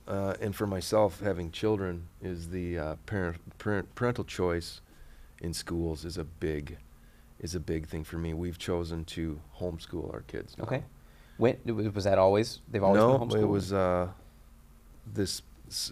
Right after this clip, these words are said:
Speaker 1: when the mask mandate for the kids, they wouldn't give it up. So, you know, everyone was at home,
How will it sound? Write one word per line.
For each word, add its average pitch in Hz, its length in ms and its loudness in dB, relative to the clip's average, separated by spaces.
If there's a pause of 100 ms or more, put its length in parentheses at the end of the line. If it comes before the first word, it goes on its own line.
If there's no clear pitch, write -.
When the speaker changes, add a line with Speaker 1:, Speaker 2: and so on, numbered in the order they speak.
(120)
Speaker 1:
when 110 180 2
the 110 60 4
mask 110 340 0
mandate 87 420 -6
for 98 80 -8
the 95 80 -6
kids, - 400 -8 (100)
they 95 140 -6
wouldn't 92 260 -6 (220)
give 95 160 -2
it 98 80 0
up. 104 120 0
So, - 120 -4
you 95 60 0
know, 90 80 -2
everyone 120 380 6
was 92 120 -4
at 95 140 -6
home, 98 400 -4